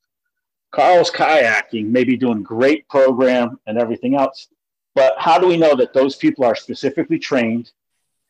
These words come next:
How do we know they have insurance and all these different things? So as a therapist, if you were to recommend somebody to a program like that as part of their, their recovery or part of their therapy,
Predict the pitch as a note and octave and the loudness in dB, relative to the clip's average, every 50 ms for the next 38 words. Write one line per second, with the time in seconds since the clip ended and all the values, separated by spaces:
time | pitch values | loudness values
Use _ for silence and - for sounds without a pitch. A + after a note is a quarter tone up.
0 | _ _ _ - B2+ C3 C3+ C3 C3 C3 C3 A#2+ A2+ A2 G2 A#2 G#2 F#2 F#2 - | _ _ _ -2 0 2 2 4 4 4 2 2 2 2 0 -2 -2 -4 -6 -8
1 | - - C#3+ C#3 C#3 C#3 C#3 C3+ B2+ - A2+ G#2+ A#2 B2 B2+ A#2 B2 A#2+ - - | -6 -4 -2 0 0 2 2 0 -2 -4 -4 -4 -2 0 0 0 0 -2 -2 -2
2 | C#3 A#2+ - A#2 G#2 - - F#3 F#3 D#3+ A#2 - - A#2+ A#2 G#2+ F#2+ G#2+ - - | -4 -4 -4 -4 -8 -6 -4 -2 0 0 -2 -2 -2 -4 -2 -4 -6 -6 -4 0
3 | - F#3+ G3 F3 - - B2+ G2+ - C3 B2 B2+ D#3+ E3 E3 C#3 A#2+ A2+ B2 E3 | 2 4 4 4 2 0 -6 -8 -6 -8 -8 -4 -2 -2 0 0 0 0 2 0
4 | E3 D#3+ - E3+ D#3 C#3+ C3+ C3+ B2+ - - C3+ B2 A#2 B2+ A#2 G2 - A#2 G#2 | 0 0 0 -2 0 2 2 0 0 0 0 0 0 2 0 0 -2 -4 -6 -8
5 | G2+ - - D#3 E3+ E3+ C3 C3+ A#2+ A2 G#2+ G#2 G2+ G2 - - G#2+ G2+ G2 - | -8 -4 -2 0 0 0 0 -2 -2 -2 -2 -4 -6 -6 -6 -4 -2 -2 -2 -4
6 | - _ _ _ _ _ _ _ _ _ _ - G#2 G2 - - - C3+ C3+ C3 | -6 _ _ _ _ _ _ _ _ _ _ -10 -10 -10 -10 -6 -2 2 2 4
7 | C3 B2+ A2+ G2 A#2 A#2 A#2 A2+ - A2+ A#2 A2+ G#2 G#2+ - - D3+ D#3 D3 C#3 | 4 2 2 2 0 0 0 0 0 0 0 0 0 -4 -4 -2 0 0 0 0
8 | C#3 B2+ B2 A2 F#2+ - B2 A#2 A2+ G#2 G#2 G2 - - D3+ D#3 D#3+ D3 B2 - | 0 0 0 0 0 0 0 0 0 0 -2 -6 -6 -2 0 2 2 2 0 -2
9 | G#2+ G#2 G#2+ | -4 -12 -12